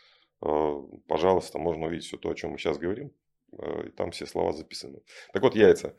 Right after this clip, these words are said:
То есть, ну, почему народ так всполошился, взбаламутился, ну, я не понимаю. То есть, э, грубо говоря, э, ну, все же знали, что в России, как бы, что в России давали делать?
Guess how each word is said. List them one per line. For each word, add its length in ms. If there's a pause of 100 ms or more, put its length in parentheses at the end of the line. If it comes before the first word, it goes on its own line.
(280)
То 80
есть, 100
ну, 300 (400)
почему 300
народ 260
так 240 (100)
всполошился, 720
взбаламутился, 1000
ну, 120
я 140
не 60
понимаю. 480 (140)
То 80
есть, 160 (160)
э, 680
грубо 260
говоря, 420 (1200)
э, 140
ну, 80
все 180
же 100
знали, 280
что 180
в 60
России, 400
как 160
бы, 80
что 160
в 40
России 260
давали 300
делать? 360